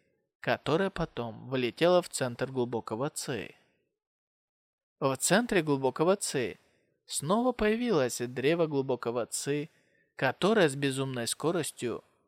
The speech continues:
поглощало одноименную энергию. Из тела Шияна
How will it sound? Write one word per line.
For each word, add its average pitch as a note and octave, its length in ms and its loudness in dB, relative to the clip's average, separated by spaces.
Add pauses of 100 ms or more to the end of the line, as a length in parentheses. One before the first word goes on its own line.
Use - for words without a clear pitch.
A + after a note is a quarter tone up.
поглощало D3 800 0 (260)
одноименную B2+ 920 -2
энергию. B2+ 720 -4 (1500)
Из D3 180 0
тела C3+ 260 4
Шияна C3 600 -2